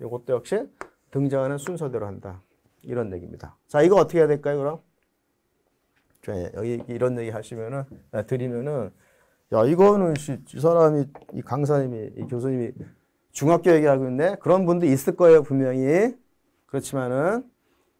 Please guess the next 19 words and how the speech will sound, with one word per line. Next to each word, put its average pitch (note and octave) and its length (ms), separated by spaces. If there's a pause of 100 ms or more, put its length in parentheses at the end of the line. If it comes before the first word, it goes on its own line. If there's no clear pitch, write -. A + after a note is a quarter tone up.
(140)
에, A2+ 600
그런 A#2+ 240
또 A#2+ 100
고수 C#3+ 1160
분들의 A#2+ 1080
교육 C#3+ 340
이런 B2+ 220
게 D3 80
아니니까는, G#2+ 840 (520)
어, F#2 220 (560)
음, F2 220
참고 F#3+ 360
들어주셔야 A2+ 520
됩니다. G2+ 480 (800)
자, C#3+ 80
이럴 F3+ 160
때 F#3+ 80
어떻게 C#3+ 220
하죠? D#3+ 300